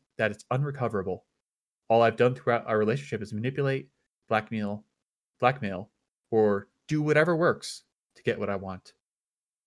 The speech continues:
I don't know what to do to make it up to him. You are better at prevention than cure. I didn't know about your show back then, and in my defense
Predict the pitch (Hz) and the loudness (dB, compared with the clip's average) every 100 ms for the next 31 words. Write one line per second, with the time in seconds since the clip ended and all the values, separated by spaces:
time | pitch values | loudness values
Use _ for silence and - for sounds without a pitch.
0 | _ _ _ 110 147 190 156 160 147 131 | _ _ _ -2 -2 -2 -2 -2 -2 0
1 | 139 123 120 117 131 143 110 90 - _ | 0 2 0 0 -2 -2 -12 -12 -16 _
2 | _ _ _ _ _ _ _ _ 113 113 | _ _ _ _ _ _ _ _ 2 4
3 | 110 123 139 139 131 139 143 139 139 143 | 6 6 6 4 2 2 2 0 0 2
4 | 139 98 - _ _ _ _ _ _ - | 2 2 -4 _ _ _ _ _ _ -6
5 | 135 190 151 165 156 139 131 - 143 131 | -2 -2 -2 -2 -2 -2 -4 -2 0 2
6 | 120 110 - 120 104 101 113 113 123 113 | 0 -2 -2 -2 -2 -4 -6 -4 -4 -4
7 | 107 107 107 101 - - | -6 -4 -6 -6 -12 -18